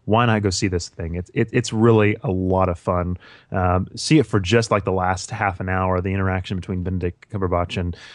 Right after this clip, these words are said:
uh, Martin Freeman, I think, is, is definitely worth, uh, worth seeing. So, um, highly recommend. It's a lot of fun.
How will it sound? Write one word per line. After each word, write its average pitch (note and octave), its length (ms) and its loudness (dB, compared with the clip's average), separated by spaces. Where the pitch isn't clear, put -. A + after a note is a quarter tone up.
uh, E2+ 400 -2
Martin G2 300 2
Freeman, F#2 440 0
I F2+ 100 0
think, F2+ 380 0
is, F2+ 380 0
is B2+ 380 -6
definitely G2+ 680 2
worth, E2+ 520 2
uh, E2+ 320 -2
worth F2 220 0
seeing. D#2+ 380 -2
So, F2 340 4
um, F2+ 360 4
highly C3+ 360 4
recommend. G#2 760 0
It's A2+ 160 -2
a G#2+ 60 2
lot G2+ 220 4
of G2 100 -2
fun. F#2+ 480 -2